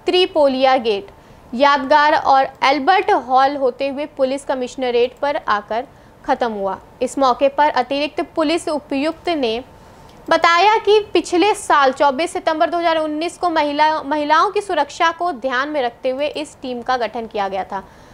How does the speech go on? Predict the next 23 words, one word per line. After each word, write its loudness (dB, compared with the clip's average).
इस -2
टीम 2
ने 2
महिला 2
सुरक्षा 0
के -4
लिए -4
जयपुर -2
के -4
कई 2
स्कूलों -2
और 2
कॉलेजों -2
की -8
छात्राओं -2
को -6
प्रशिक्षण -6
देकर 0
आत्मरक्षा -2
के 2
गुण 2
सिखाए -2
और 2